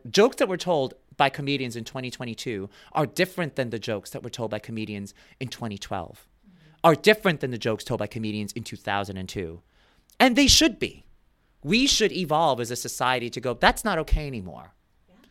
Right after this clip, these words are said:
We shouldn't, that's not a, that's not an okay joke anymore, because the joke is now, it's, what are we laughing at? Why are we laughing at this? And as we dissect that, you know, we have to understand it, it, and it challenges us as artists, especially the comedians, to go,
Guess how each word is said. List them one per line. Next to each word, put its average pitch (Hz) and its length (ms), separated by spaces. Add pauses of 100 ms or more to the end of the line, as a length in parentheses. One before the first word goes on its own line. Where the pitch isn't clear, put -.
(100)
We 175 100
shouldn't, - 420
that's 170 300
not 208 160
a, 165 100
that's 196 200
not 226 100
an 180 80
okay 147 240
joke 110 260
anymore, 90 280
because 120 200
the 135 80
joke 147 340 (320)
is 156 160
now, 156 340 (220)
it's, - 180 (120)
what 123 420
are 190 60
we 160 120
laughing 139 420
at? 104 240
Why 131 300
are 156 40
we 135 100
laughing 107 380
at 87 120
this? 92 140
And 127 140
as 139 160
we 139 100
dissect 139 600
that, 90 300 (440)
you 190 100
know, 160 80
we 151 160
have 165 220
to 156 120
understand 139 600 (400)
it, - 180
it, - 160
and 175 100
it 160 60
challenges 220 580
us 147 200
as 123 180
artists, 127 480
especially 139 380
the 107 60
comedians, 123 460
to 117 60
go, 110 200